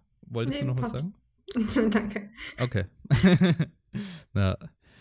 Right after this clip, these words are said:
Speaker 1: Und ich bedanke mich natürlich auch an allen, an alle Zuhörer und Zuschauer, äh, da wir hier auch, äh, wieder mit Video das Ganze auf YouTube hochladen. Und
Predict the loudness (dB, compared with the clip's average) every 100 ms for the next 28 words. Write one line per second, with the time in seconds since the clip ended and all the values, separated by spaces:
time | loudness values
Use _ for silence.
0 | -20 -20 -20 _ 2 4 4 0 -4 -2
1 | 2 2 4 4 2 0 -2 0 -4 -4
2 | -8 -6 -2 0 0 0 0 -2 -6 _
3 | _ _ _ -8 0 2 4 2 2 0
4 | -4 -14 -20 -8 0 4 4 2 0 0
5 | -2 -2 -8 -18 -10 -4 -4 -2 -2 -2
6 | -4 -8 -14 -6 -2 -2 -4 -8 -6 -4
7 | -2 -2 -2 -4 -8 -12 -4 -2 -2 -4
8 | -6 -4 -2 0 0 0 -2 0 0 -2
9 | _ -20 -20 -12 -10 -2 0 0 -2 -2
10 | -2 -2 -2 -4 -4 -4 -4 -6 -8 _
11 | _ -20 -20 -20 -20 _ _ 2 4 4
12 | 2 -2